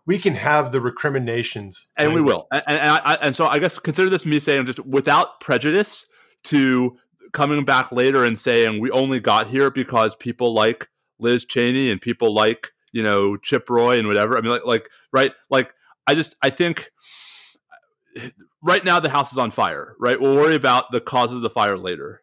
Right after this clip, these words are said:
Speaker 1: I agree. And I, and I'll just say, I think we agree, it is not helpful to putting out the fire on this house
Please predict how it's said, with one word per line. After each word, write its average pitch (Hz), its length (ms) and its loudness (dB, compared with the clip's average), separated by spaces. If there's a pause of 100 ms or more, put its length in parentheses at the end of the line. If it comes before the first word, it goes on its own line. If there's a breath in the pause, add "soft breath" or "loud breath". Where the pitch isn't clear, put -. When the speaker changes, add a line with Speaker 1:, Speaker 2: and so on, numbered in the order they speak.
Speaker 1:
I 139 80 2
agree. 139 360 0
And 156 120 4
I, 165 60 2
and 160 160 0
I'll 151 120 4
just - 380 -8
say, 127 420 0
I 123 100 -2
think 131 180 -2
we 123 120 0
agree, 120 360 0 (280 loud breath)
it 160 140 2
is 120 200 2
not 120 420 0
helpful 123 460 -4
to - 140 -16
putting 135 280 -2
out 127 160 0
the - 60 -12
fire 127 480 -4
on 123 120 -6
this 123 160 -6
house 131 460 -2